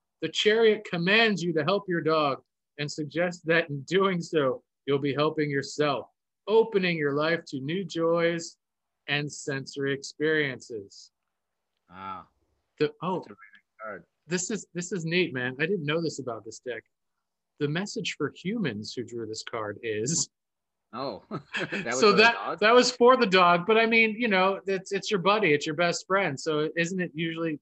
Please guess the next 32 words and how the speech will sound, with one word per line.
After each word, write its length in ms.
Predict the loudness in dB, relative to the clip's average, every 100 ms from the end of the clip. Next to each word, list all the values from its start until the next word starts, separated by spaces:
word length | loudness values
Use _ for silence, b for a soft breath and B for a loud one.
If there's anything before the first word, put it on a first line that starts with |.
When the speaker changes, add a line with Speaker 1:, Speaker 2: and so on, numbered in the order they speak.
| _
Speaker 1:
you're 100 | -6
gonna 140 | -4 -2
be 80 | -2
doing 320 | -2 -4 -4
stuff 240 | -4 -6 -4
with 200 | -6 -4
your 140 | -6
dog, 260 | -4 -4 -4 -6
for 140 | -4
your 100 | -4
dog, 240 | -4 -6 -6
around 300 | -4 -2 -2
your 100 | -6
dog? 280 | -8 -10 -10 _ _ -6
And 80 |
as 140 | -4 -4
it 140 | -8
said, 440 | -2 2 4 2 -4 _ _ -8
you 100 | -4
know, 300 | -2 -4 -6 _ _ _ -4
commands 500 | 0 2 0 -2 -2
you 340 | 2 2 2 0
in, 200 | -4 -4
in 160 | -4
doing 280 | 0 0 0
so, 460 | -2 0 2 0 -4 _ _ -20 -8
be 160 | -2 0
helping 360 | 0 -2 -4
yourself, 560 | -6 -6 -2 0 0 -4 _ -8
opening 420 | -8 -6 -8 -4
your 220 | -2 -2
life 320 | -4 -6 -8